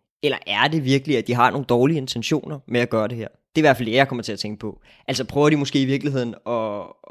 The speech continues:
legitimisere et dårligt format ved at, at, at fortælle det, som om det er Schweiz-systemet, som er et meget velrespekteret, øh, system. Øh, og på den måde, hvad kan man sige,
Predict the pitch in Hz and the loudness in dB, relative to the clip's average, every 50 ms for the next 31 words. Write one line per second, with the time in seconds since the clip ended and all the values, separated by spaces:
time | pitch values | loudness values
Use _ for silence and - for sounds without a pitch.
0 | - - - 135 143 135 135 131 - 135 131 - - 175 170 151 139 156 - 127 | -20 -14 -8 -4 -4 -2 -2 -2 -2 -2 0 2 4 4 4 4 4 0 -4 -6
1 | - - 139 127 131 139 151 151 - 131 120 117 113 - - _ _ _ _ _ | -4 0 2 4 4 4 4 2 0 0 0 0 -2 -2 -4 _ _ _ _ _
2 | _ _ _ _ _ _ _ _ - 117 120 151 151 147 143 139 - _ - 131 | _ _ _ _ _ _ _ _ -12 -4 0 0 2 2 0 -2 -6 _ -6 -6
3 | 131 - _ _ - 127 123 120 117 113 107 - - 120 117 - 127 - - - | -6 -8 _ _ -6 -2 -2 -2 -2 -2 -4 -6 -8 -8 -6 -8 -6 -2 0 2
4 | 180 165 156 143 156 - 139 131 - 131 127 127 127 - - 143 127 - - - | 2 2 2 0 -2 -4 -4 -4 -4 -2 -2 -2 -4 -4 -4 -4 -4 -2 2 2
5 | 123 123 127 131 123 127 123 113 - 120 107 101 101 107 - 113 110 110 107 104 | 2 2 0 -2 -8 -10 -8 -6 -4 -4 -4 -6 -8 -8 -6 -6 -6 -6 -6 -6
6 | - 107 107 117 117 110 110 _ - 160 180 196 180 151 123 - 131 107 - - | -6 -6 -6 -6 -6 -8 -6 _ 4 4 4 6 4 2 0 -2 -6 -6 -6 -6
7 | 117 87 90 101 90 - _ _ _ _ _ _ _ _ _ _ - 135 131 123 | -6 -6 -8 -10 -14 -16 _ _ _ _ _ _ _ _ _ _ -6 -4 -2 -2
8 | 120 113 107 104 - 110 - - 120 104 87 101 98 _ _ _ _ _ _ - | -2 -4 -4 -6 -8 -10 -8 -6 -6 -6 -6 -10 -18 _ _ _ _ _ _ -6
9 | - 127 127 120 117 110 104 101 90 90 90 92 - - - 117 113 131 117 - | -2 0 0 0 0 -2 -4 -6 -8 -10 -14 -18 -18 -12 -10 -8 -6 -4 2 4
10 | 147 139 113 123 123 127 131 127 131 - 123 117 117 120 113 - - 123 120 117 | 4 4 4 2 2 2 2 0 -2 -4 -4 -4 -4 -4 -4 -4 -4 -4 -4 -4
11 | 117 - | -6 -8